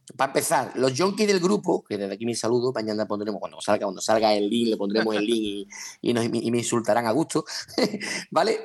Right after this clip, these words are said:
Pues así como de la nada, eh, colocaron ahí, "Oye, eh, oye, Fidel, eh, mm,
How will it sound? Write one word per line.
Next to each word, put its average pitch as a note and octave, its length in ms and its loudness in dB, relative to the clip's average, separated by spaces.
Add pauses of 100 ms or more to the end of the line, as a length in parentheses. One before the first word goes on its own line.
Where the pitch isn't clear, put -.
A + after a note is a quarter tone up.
Pues D3+ 300 2
así A3 320 2
como D#3+ 200 0
de D3 100 2
la C#3+ 100 2
nada, G#3 340 0 (260)
eh, C#3 960 2 (140)
colocaron D3+ 540 0
ahí, C#3+ 100 0
"Oye, A3 320 2 (260)
eh, C#3+ 100 0
oye, A#3+ 140 0
Fidel, A3 520 2
eh, C#3+ 180 2
mm, C3+ 300 -4